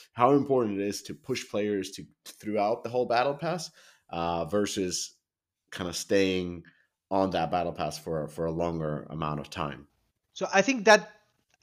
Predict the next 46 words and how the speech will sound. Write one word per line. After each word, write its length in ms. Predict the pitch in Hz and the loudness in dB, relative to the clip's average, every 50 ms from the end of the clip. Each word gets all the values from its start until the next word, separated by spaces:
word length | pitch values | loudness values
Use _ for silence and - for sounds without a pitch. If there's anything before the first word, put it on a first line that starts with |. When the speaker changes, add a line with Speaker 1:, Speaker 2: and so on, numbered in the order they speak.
| _ _ _ _ _ _ _ _ - | _ _ _ _ _ _ _ _ 6
Speaker 2:
also 280 | 156 180 185 - 202 180 | 6 6 6 6 0 -2
depends 380 | 147 147 151 156 151 139 - | -2 0 2 2 0 2 2
a 40 | 151 | 4
lot 200 | 143 139 139 139 | 6 6 6 4
of, 180 | 131 123 120 _ - | 2 -4 -8 _ -8
on, 320 | 139 131 127 127 123 - - | -6 -6 -6 -8 -10 -10 -12
on 260 | - 127 127 123 113 104 | -12 -10 -10 -10 -10 -8
the 160 | - 123 131 127 | -2 0 4 6
audience 380 | 135 147 143 165 175 165 - 175 | 4 4 4 0 -4 -2 -4 -4
and 80 | 170 | -4
the 40 | 175 | -2
game, 340 | 165 175 180 185 208 208 - - - 254 254 - 220 202 | 0 0 0 0 0 -2 -4 -6 -6 -6 -2 -2 -2 -4
<laughs> 340 | - - - 277 233 - | -4 -12 -16 -16 -14 -8
which 300 | - 151 143 - - - - - | -4 -4 -4 -4 -6 -10 -4 4
I'm, 140 | - 175 185 | 4 4 6
Speaker 1:
Mm-hmm. 60 | 170 202 | 6 6
Speaker 2:
I'm 80 | 196 | 10
dodging 360 | 175 277 254 175 220 226 214 202 | 10 10 10 10 8 8 8 8
a 40 | |
bit 180 | 165 175 165 139 | 4 4 0 0
the 60 | 151 | 2
Speaker 1:
Yeah. 60 | 135 | 6
Speaker 2:
bullet, 280 | 143 143 131 117 110 117 | 6 6 6 6 4 2
I 120 | 135 143 131 120 | 2 2 2 0
know, 120 | 110 101 - - | -2 -4 -6 0
but, 300 | - 135 135 - - - - | 2 4 4 2 0 -8 0
um, 360 | 147 143 139 135 135 135 131 - - | 2 4 6 4 4 2 0 0 0
I, 60 | 165 | 0
I 40 | 170 - 175 | 2 4 2
Speaker 1:
Yeah, 40 | 190 | 6
Speaker 2:
think, 160 | 175 214 233 | 8 8 8
Speaker 1:
yeah, 100 | 226 220 | 8 6
no, 120 | 208 208 214 | 6 6 6
no, 180 | 214 196 156 | 6 8 8
Speaker 2:
I 40 | 139 | 8
Speaker 1:
it's, 120 | 156 185 - | 6 6 4
Speaker 2:
think, 180 | 208 151 170 | 4 4 6
Speaker 1:
it's, 120 | 185 175 165 | 8 8 10
it's 140 | 156 143 143 | 8 6 6
Speaker 2:
um, 60 | 143 | 4
Speaker 1:
not, 300 | 170 170 160 160 - - | 4 4 4 4 0 -6
it's 160 | 127 127 - | -6 -2 0
not 140 | 180 165 - | -2 0 2
all 300 | 90 120 117 90 - - | 2 2 0 0 -2 -4
one 280 | - 127 127 131 123 120 | 0 4 4 4 4 4
fit, 300 | 123 - 110 - - | 0 0 -2 -2 -2